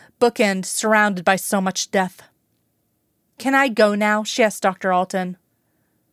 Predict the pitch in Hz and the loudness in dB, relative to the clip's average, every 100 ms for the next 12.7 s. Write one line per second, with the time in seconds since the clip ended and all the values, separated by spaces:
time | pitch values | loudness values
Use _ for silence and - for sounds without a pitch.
0 | - 240 247 226 - 220 208 208 196 185 | -2 2 2 2 0 -2 0 0 0 -4
1 | - _ _ _ _ _ - 277 302 269 | -8 _ _ _ _ _ -4 -2 0 0
2 | 262 233 247 220 156 202 202 180 - _ | -2 -2 0 0 0 -2 -2 -4 -8 _
3 | _ - 226 233 208 185 - - - - | _ -4 -2 0 0 -2 -4 -12 -14 -20
4 | _ _ _ _ _ _ _ _ _ - | _ _ _ _ _ _ _ _ _ -2
5 | 339 240 190 _ _ _ _ _ _ _ | 2 2 0 _ _ _ _ _ _ _
6 | _ _ _ - 320 247 220 190 190 190 | _ _ _ 0 2 4 2 2 2 0
7 | - 214 190 202 185 196 196 208 185 214 | -2 -2 0 -2 0 0 0 0 -2 -2
8 | 196 196 190 - - _ _ _ _ _ | -2 -2 -6 -10 -16 _ _ _ _ _
9 | _ _ _ _ _ - 208 - 196 202 | _ _ _ _ _ 0 0 2 2 2
10 | 214 196 208 202 220 208 208 214 - 202 | -2 0 0 0 2 0 2 -2 -2 -2
11 | 190 202 202 202 - 214 202 196 214 202 | 0 -2 -2 -6 -2 0 0 0 -2 -2
12 | - 208 214 226 202 - | -4 -4 -4 -2 -2 -4